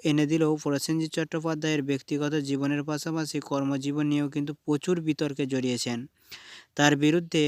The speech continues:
উঠেছে স্বজন পোষণ, তার সহ অভিনেতাদের ক্যারিয়ার শেষ করে দেওয়ার মতো গুরুতর অভিযোগ। যিশু সেনগুপ্ত, টোটা রায়চৌধুরী থেকে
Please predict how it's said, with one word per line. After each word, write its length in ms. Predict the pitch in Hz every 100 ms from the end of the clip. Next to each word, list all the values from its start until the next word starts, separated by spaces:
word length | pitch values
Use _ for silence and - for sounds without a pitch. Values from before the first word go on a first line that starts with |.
| 165
উঠেছে 420 | 226 147 165 - 156
স্বজন 320 | - 139 139 135
পোষণ, 360 | 139 123 127 120 - - - _ _ -
তার 220 | 151 147 147
সহ 260 | - 143 151
অভিনেতাদের 680 | 202 160 156 160 160 151 156
ক্যারিয়ার 400 | 147 147 147 151 147
শেষ 240 | - 147 -
করে 280 | - 147 139
দেওয়ার 320 | 139 139 139
মতো 280 | 139 135 135 143
গুরুতর 460 | 139 135 127 135 165 _
অভিযোগ। 400 | 147 131 123 123 123 _ _ _ - - - - -
যিশু 240 | 147 139 -
সেনগুপ্ত, 540 | 185 180 185 175 - 175
টোটা 260 | 170 156 160
রায়চৌধুরী 560 | 160 156 170 165 170 170
থেকে 280 | 175 160